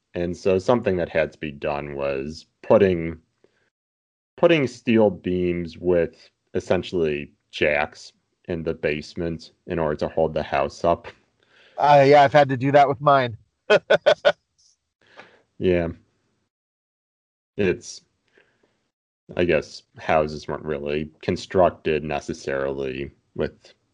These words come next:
Speaker 1: the best engineering back in the nineteenth century.
Speaker 2: No, no, no, no. <laughs>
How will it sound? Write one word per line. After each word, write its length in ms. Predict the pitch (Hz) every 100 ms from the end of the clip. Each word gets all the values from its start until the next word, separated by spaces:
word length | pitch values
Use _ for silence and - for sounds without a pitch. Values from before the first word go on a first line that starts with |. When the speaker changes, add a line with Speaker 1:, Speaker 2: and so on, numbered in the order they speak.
| _
Speaker 1:
the 80 | -
best 340 | 78 73 -
engineering 720 | 76 73 76 73 73 76 71 76
back 300 | 73 65 -
in 80 | 78
the 60 |
nineteenth 500 | 73 69 73 - 80
century. 640 | - 76 80 - 185 127 117 - _ _ _ _ _ _ -
Speaker 2:
No, 500 | 135 131 107 87 85 - _ 107
no, 160 | 117
no, 120 | 107 104
no. 300 | 92 78 - - 113 - 107
<laughs> 100 | -